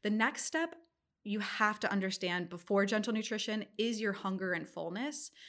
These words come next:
So you're able to decide, "How hungry am I? Am I snack hungry, which is about an hour? Am I meal hungry, which is about three to four hours?" Potentially, like, what flavors do I crave right now?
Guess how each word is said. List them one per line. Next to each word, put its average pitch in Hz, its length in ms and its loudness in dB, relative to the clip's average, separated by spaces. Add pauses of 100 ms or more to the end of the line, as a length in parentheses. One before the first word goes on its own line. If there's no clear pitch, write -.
(220)
So - 140 4
you're 220 280 2
able 233 340 2
to 220 140 4
decide, 185 720 2 (200)
"How 226 300 4
hungry 196 600 0
am 165 160 0
I? 285 300 0 (360)
Am 190 120 2
I 175 100 2
snack 185 520 2
hungry, 240 420 0
which 208 180 -6
is 190 100 -2
about 175 280 -6
an 170 160 -10
hour? 202 420 -2
Am 180 100 -4
I 180 120 -2
meal 190 320 -2
hungry, 214 440 -4
which 196 180 -2
is 175 100 -4
about 175 280 -4
three 185 180 -4
to 175 60 -2
four 175 400 -4
hours?" 262 580 -2 (500)
Potentially, 285 760 0
like, 202 200 -6
what 190 260 -2
flavors 247 840 -2
do 262 120 -2
I 254 100 0
crave 247 360 -2
right 247 220 -2
now? 240 380 -4